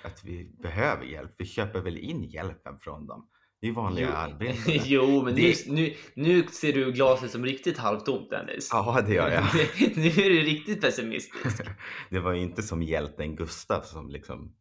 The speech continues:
Speaker 2: Så
Speaker 1: det
Speaker 2: är
Speaker 1: var
Speaker 2: det
Speaker 1: inte
Speaker 2: ju.
Speaker 1: polska
Speaker 2: Jag, jag var
Speaker 1: hjältar
Speaker 2: inte,
Speaker 1: som
Speaker 2: jag
Speaker 1: kom.
Speaker 2: var inte avtalsbunden som dem.
Speaker 1: Exakt.
Speaker 2: Men å andra sidan så, så i och med det här ändå avtalet så visst, visst fan får vi hjälp mot ryssen.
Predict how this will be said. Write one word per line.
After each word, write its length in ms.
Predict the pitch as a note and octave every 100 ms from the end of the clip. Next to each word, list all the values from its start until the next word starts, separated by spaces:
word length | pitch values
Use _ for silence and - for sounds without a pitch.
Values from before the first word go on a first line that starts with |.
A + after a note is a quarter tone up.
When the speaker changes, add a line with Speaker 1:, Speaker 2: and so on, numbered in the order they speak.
| _
Speaker 2:
Så 220 | - C#3
Speaker 1:
det 40 | -
Speaker 2:
är 40 |
Speaker 1:
var 60 | F#2
Speaker 2:
det 60 |
Speaker 1:
inte 140 | F#2+ G#2
Speaker 2:
ju. 60 | G#2
Speaker 1:
polska 440 | A#2+ C#3 B2+ C#3+
Speaker 2:
Jag, 200 | D#3+ D#3+
jag 60 | D3
var 80 |
Speaker 1:
hjältar 240 | C#3 C3 -
Speaker 2:
inte, 120 | -
Speaker 1:
som 120 | D3
Speaker 2:
jag 140 | C3+ D3+
Speaker 1:
kom. 80 | C#3+
Speaker 2:
var 80 |
inte 180 | B2+ -
avtalsbunden 960 | A2+ A#2+ A2+ A#2+ A#2+ C3+ C3 A2 - G#2+
som 140 | A2+
dem. 260 | A2+ - -
Speaker 1:
Exakt. 500 | G2+ - G2 - -
Speaker 2:
Men 280 | C3+ C#3 C3+
å 100 | C#3+
andra 160 | C#3 C3+
sidan 180 | C#3+ C#3
så, 260 | B2+ A2+
så 220 | C3 C#3+
i 400 | C3 C#3+ E3 E3
och 40 | D3
med 140 | A#2
det 40 | G#2+
här 160 | G#2+
ändå 180 | G#2+ G#2+
avtalet 480 | G#2+ G#2+ C#3 F#2+ G#2+
så 100 | A2
visst, 380 | A2 - - A#2
visst 220 | - -
fan 180 | A#2 G#2+
får 120 | G#2+
vi 80 | A2+
hjälp 320 | D#3 A#2+ G#2
mot 160 | G#2
ryssen. 260 | A2 -